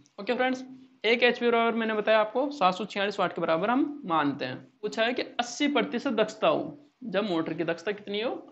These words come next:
अस्सी प्रतिशत। तो अस्सी प्रतिशत में हम जानते हैं, हम जानते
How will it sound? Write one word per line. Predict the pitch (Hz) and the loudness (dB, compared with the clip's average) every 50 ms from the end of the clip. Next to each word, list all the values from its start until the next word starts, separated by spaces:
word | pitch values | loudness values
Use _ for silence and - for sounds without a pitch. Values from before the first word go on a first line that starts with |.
| - - | -8 -6
अस्सी | 208 202 - - 226 | -6 -6 -4 -6 -4
प्रतिशत। | 190 - 160 151 - - 151 147 151 147 147 - - _ _ _ _ _ _ _ _ | -2 0 -2 -2 -2 -4 -6 -6 -6 -8 -8 -10 -16 _ _ _ _ _ _ _ _
तो | - - - | -8 -2 -2
अस्सी | 214 208 - 240 | -2 0 0 2
प्रतिशत | - 226 202 196 214 202 - 233 254 | 2 2 0 0 -2 -6 -6 -4 -4
में | 247 | -2
हम | 226 233 233 233 | 2 2 4 6
जानते | 208 185 180 175 175 175 214 | 6 6 6 4 2 0 0
हैं, | 208 208 220 254 294 294 - - _ _ _ _ _ _ _ _ _ _ _ _ _ _ _ _ _ _ _ _ _ _ _ _ _ _ _ _ _ _ _ _ _ _ _ _ _ _ _ _ _ _ _ _ _ _ _ _ _ _ _ _ _ _ _ _ _ _ _ _ _ _ _ _ _ _ _ _ _ _ _ - | 0 0 0 0 -2 -4 -6 -12 _ _ _ _ _ _ _ _ _ _ _ _ _ _ _ _ _ _ _ _ _ _ _ _ _ _ _ _ _ _ _ _ _ _ _ _ _ _ _ _ _ _ _ _ _ _ _ _ _ _ _ _ _ _ _ _ _ _ _ _ _ _ _ _ _ _ _ _ _ _ _ -4
हम | 196 196 | -2 2
जानते | 185 180 170 170 165 165 160 185 | 4 4 4 4 4 2 0 0